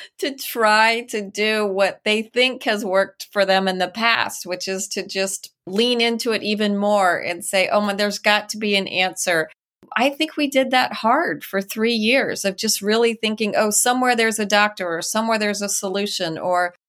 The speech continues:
we just have to find some answers to this." And really, after a three-year <laughs> struggle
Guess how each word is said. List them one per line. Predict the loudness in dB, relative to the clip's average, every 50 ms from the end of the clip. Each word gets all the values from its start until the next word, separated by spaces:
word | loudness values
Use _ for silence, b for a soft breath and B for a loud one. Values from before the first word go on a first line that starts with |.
| _ _ _ _ -8
we | -6 -6 -6 -4
just | -6 -6 -6 -6 -4 -4
have | 0 0 0 0 -2 -6
to | -4 0 2 2 2 2 0 -4 _ _ _ _ _ _ _ _ _ _ _ _ _ _ -2
find | 0 2 4 4 4 4 2 2
some | 0 -2 0 2 2 2 4 2 0 0 0
answers | 0 0 0 -2 -4 -6 -6 -6 -6 -6 -8
to | -8 -8
this." | -6 -4 -6 -6 -6 -10 -12 -14 _ _ _ _ _ _ _ _ _ _ _ _ -2
And | 0 0 2 2
really, | 2 0 0 2 2 4 4
after | 4 4 2 -2 -6 -4 -2 0 0 0 0 0
a | -4 -4
three-year | -4 _ _ -6 -2 0 2 2 2 2 2 2 2 2 0
<laughs> |
struggle | 0 -2 0 2 2 2 2 4 4 4 4 4 2 0